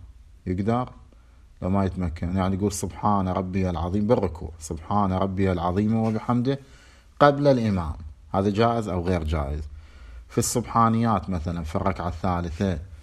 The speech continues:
يقدر أن يأتي بها قبل الإمام، الإمام بعده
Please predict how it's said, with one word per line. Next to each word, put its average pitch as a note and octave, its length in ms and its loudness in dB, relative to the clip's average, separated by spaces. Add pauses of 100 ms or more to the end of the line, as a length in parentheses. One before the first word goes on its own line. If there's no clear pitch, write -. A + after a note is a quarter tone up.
(520)
يقدر A2 420 4
أن A2 60 4
يأتي A2 320 2
بها G#2+ 320 2
قبل G#2 420 0
الإمام، A2 840 0 (120)
الإمام F#2 320 -2
بعده B2+ 400 2